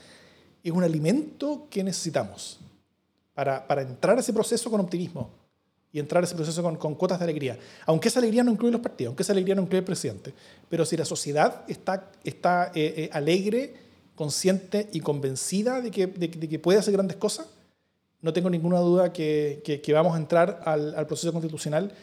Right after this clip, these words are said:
con un pie completamente distinto a si, a si llegamos como con, como con hastío, rabia, ver lo mismo de siempre, eh,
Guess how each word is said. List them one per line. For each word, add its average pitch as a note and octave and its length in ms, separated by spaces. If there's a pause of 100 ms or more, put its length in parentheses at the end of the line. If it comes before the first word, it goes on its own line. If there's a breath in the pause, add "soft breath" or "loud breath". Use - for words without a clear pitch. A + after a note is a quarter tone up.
(200 loud breath)
con D3+ 140
un C#3+ 60
pie E3+ 160
completamente A3 420
distinto G#3+ 640 (380 loud breath)
a D3+ 120
si, D#3+ 340
a D#3 80
si - 160
llegamos D#3 420
como C#3+ 260
con, C3+ 360
como C3 240
con B2 560
hastío, D3 560
rabia, C3 640 (320 loud breath)
ver C#3 160
lo C#3 60
mismo C3+ 180
de C3 80
siempre, C3 720 (460 loud breath)
eh, A#2 760